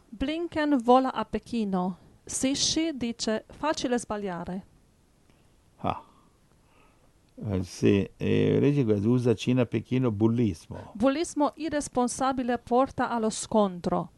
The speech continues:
Speaker 2: Ecco, cioè bull-, eh, Pechino sta dicendo, e lo dice l'America ovviamente,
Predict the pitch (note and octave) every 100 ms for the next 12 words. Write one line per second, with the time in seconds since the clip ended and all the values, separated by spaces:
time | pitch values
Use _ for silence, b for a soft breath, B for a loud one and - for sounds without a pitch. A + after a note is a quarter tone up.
0 | _ _ _ _ _ - F#2+ - G2+ -
1 | A2+ G#2 B2 C3 A2 G#2 G2 - b _
2 | B2+ A#2+ D3 F3+ E3 A#2 A#2 A2+ - A#2+
3 | G#2+ G2 F#2 G#2+ D3+ - - F#2 F2 F2
4 | F2+ F2 E2+ F2 E2+ E2 F2 F2 E2+ E2+
5 | F2